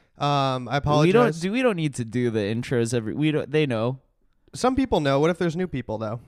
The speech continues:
Speaker 1: You know, they don't know who we are. They might think
Speaker 2: Mm-hmm.
Speaker 1: you're me and vice versa.
Speaker 2: Right. I feel like they look at, they look at a picture, you can figure out who's who. You
Speaker 1: Yeah.
Speaker 2: can, you, you get, you know from, you know from the jump.
Speaker 1: Yeah.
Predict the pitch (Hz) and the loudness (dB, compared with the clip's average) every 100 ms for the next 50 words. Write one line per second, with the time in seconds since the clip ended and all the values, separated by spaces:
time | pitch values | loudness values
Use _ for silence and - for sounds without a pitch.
0 | - - - - 127 123 135 147 135 139 | -20 -20 -20 -12 -2 0 2 2 4 4
1 | 135 131 127 131 113 113 110 - - _ | 4 2 -2 -2 0 0 -4 -8 -20 _
2 | 143 147 139 160 143 - 123 117 107 117 | 2 2 2 0 -4 -6 -6 -4 -6 -8
3 | - - - 139 139 135 131 107 120 - | -16 -20 -2 2 4 4 2 0 -6 -10
4 | 123 123 120 117 113 113 117 - 127 - | -4 2 2 2 0 0 0 -2 -6 -8
5 | - - - 107 65 - - 143 - 196 | -14 -18 -8 -8 -8 -8 -4 -4 -4 -10
6 | 180 156 - _ - _ _ - 113 123 | -8 -10 -14 _ -20 _ _ -16 -8 -6
7 | 120 127 139 - _ - 117 117 120 120 | -4 -6 -6 -10 _ -10 -4 -2 -2 -2
8 | 107 - 135 - 151 131 123 - _ _ | -6 -6 -8 -6 -6 -4 -6 -10 _ _
9 | - 110 113 107 104 95 95 87 113 82 | -14 -10 -8 -8 -8 -8 -8 -8 -10 -14
10 | - - - _ _ 139 139 143 113 117 | -16 -18 -20 _ _ 2 2 2 -4 -10
11 | 101 - 113 104 110 - 117 107 87 - | -12 -12 -10 -4 -4 -2 -2 -2 -6 -8
12 | 98 - 104 104 90 - 87 58 - 95 | -10 -10 -10 -8 -8 -10 -12 -12 -14 -16
13 | - _ - 156 143 131 | -18 _ 0 2 4 4